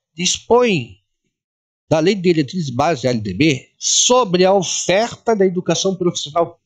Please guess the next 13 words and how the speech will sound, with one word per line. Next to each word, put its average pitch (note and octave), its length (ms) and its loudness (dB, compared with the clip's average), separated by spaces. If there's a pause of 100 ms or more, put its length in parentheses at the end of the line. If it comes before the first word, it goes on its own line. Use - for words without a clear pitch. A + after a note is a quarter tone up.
(140)
técnica A3+ 580 -2
de E3+ 400 2
nível F3+ 240 2
médio, A#2 320 0
a D#3 60 4
oferta, - 520 -4 (180)
é F3+ 120 2
correto F3+ 460 0
afirmar C#3 580 -2
que - 80 -4
a D#3 40 2
educação F3 500 -2 (160)
técnica - 420 -6